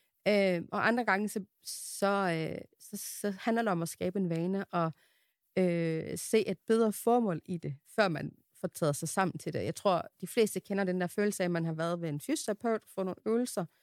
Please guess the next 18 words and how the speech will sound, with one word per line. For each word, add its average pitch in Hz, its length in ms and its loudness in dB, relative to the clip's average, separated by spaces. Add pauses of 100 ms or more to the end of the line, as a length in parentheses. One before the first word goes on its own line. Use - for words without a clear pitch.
(460)
som - 160 0
man 185 180 2
lover, 247 380 4 (140)
at 185 180 -2
man 170 140 2
skal 180 200 -2
lave 220 180 2
derhjemme, 196 440 2
og 185 120 -2
så 208 220 2 (560)
er 196 80 0
man 190 160 2
måske 180 260 -2
ikke - 160 -6
altid 202 300 -2
lige 226 560 0
god 160 200 -6 (100)
til - 180 -4